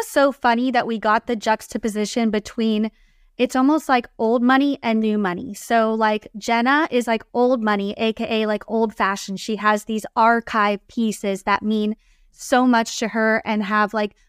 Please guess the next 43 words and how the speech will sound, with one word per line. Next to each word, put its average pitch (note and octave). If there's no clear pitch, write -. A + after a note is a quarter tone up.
been A#3
to A#3
these G#3+
very G3+
prestigious G#3+
events G3+
with, G3+
you A3+
know, G#3
some A#3
of A3
the G3+
most A3+
famous A#3
people A3
in G3+
the G3
world. G#3
And C#4+
then F4
we G4
have C#4+
Sai G#3
at G#3+
home, G#3
who's B3+
running C4+
a F4
legit A#3+
business, G#3
but A3
she's A#3+
just, B3+
like, A3+
getting A3+
these, A3
you D4+
know, B3
high-end C#4
designer A#3+
goods, A3
like, G3+
straight -